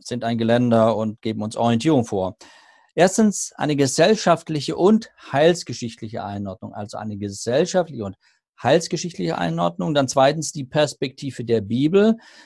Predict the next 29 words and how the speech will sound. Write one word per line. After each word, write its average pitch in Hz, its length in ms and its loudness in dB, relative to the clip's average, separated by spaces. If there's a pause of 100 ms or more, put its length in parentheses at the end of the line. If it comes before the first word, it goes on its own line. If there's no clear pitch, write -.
(220)
Drittens 208 580 4
die 143 220 0
persönliche 143 640 2
Situation 131 560 -2
der 120 80 -2
Betroffenen 175 800 0
wollen 156 280 -2
wir 151 60 -6
in 151 160 -8
Augenschein 131 560 -2
nehmen. 123 240 0
Und 120 180 -2
zum 113 140 -4
Schluss - 580 -10 (380)
dann 120 200 -4
konkreter 117 500 -2
Auftrag 117 580 0 (460)
an 113 340 -2 (360)
Hirten. 117 680 2 (1500)
Wenn 127 140 -2
ich 202 460 0
hier 202 260 2
die 151 140 2
Menschen 160 480 2
mit 156 140 -2
Behinderung 151 540 2
als 123 260 -4
Schwache 190 440 -4
bezeichne, 123 960 -4